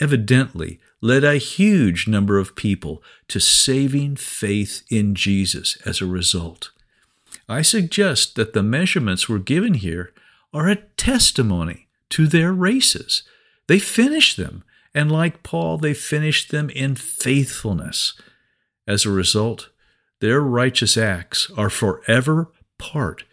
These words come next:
of the shining, brilliant, transparent adornment of the bride.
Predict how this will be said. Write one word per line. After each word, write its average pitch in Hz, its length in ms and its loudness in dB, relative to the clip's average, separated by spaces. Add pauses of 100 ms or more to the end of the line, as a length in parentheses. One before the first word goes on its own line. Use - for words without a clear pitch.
(180)
of 95 100 -6
the 85 100 -4
shining, 143 720 2
brilliant, 131 460 2
transparent 139 920 -2
adornment 123 720 -2 (240)
of 110 100 -2
the 104 60 -2
bride. 98 600 -4